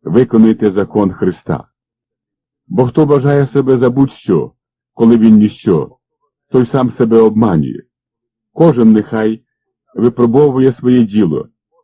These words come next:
і він тоді буде мати похвалу тільки в собі, а не в іншому. Бо кожний свій тягар понесе. А хто навчається слова,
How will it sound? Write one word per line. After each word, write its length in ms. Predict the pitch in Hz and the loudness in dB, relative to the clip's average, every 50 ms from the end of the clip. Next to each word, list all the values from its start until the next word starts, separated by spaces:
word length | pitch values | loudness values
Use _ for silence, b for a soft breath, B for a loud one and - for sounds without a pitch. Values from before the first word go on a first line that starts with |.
| _ | _
і 120 | - 101 120 | -2 0 2
він 180 | 139 147 143 | 2 2 2
тоді 220 | 123 131 123 123 123 | 0 -2 -2 0 0
буде 280 | 113 117 117 110 113 | 0 0 0 2 2
мати 320 | 107 107 110 110 - 110 113 | 2 0 -2 -2 -4 -6 -6
похвалу 500 | - - 110 - - 120 117 117 120 117 | -4 -6 -8 -4 0 0 0 2 0 0
тільки 280 | - 127 123 117 - 120 | -2 -2 -4 -2 -4 -6
в 60 | 113 | -4
собі, 480 | - - 110 98 101 101 95 92 - _ _ _ _ _ | -2 -4 -2 -2 -2 -4 -4 -4 -8 _ _ _ _ _
а 120 | - - | -4 -2
не 140 | 98 98 104 | 0 0 0
в 160 | 101 113 - | 0 -2 -2
іншому. 520 | - 104 87 - - 85 - 58 - - _ _ _ _ _ _ _ _ _ _ _ _ _ _ _ | -2 -2 -2 -4 -8 -10 -8 -10 -10 -16 _ _ _ _ _ _ _ _ _ _ _ _ _ _ _
Бо 180 | - - 107 107 | -6 -4 -4 -4
кожний 460 | - 139 151 156 143 127 139 135 135 | 0 0 0 0 2 2 0 0 0
свій 260 | - - 127 143 135 | -2 -2 -2 -2 -2
тягар 420 | 120 - 139 123 127 123 110 - | 0 -2 -4 -2 -2 -2 -4 -4
понесе. 580 | - - 87 82 80 80 - - 87 67 - - _ _ _ _ _ _ _ _ _ _ _ _ _ _ _ _ _ _ _ _ _ _ | -4 -4 -4 -2 -2 -4 -4 -6 -8 -8 -8 -10 _ _ _ _ _ _ _ _ _ _ _ _ _ _ _ _ _ _ _ _ _ _
А 100 | - 95 | -10 -10
хто 180 | - - - 123 | -8 -4 0 2
навчається 640 | 120 120 117 113 - 127 120 120 117 - 120 113 | 2 2 0 -2 -2 -2 -2 -2 -2 -2 -4 -4
слова, 520 | - - 139 147 147 113 82 69 - _ | -4 -2 -2 -2 0 -2 -2 -8 -10 _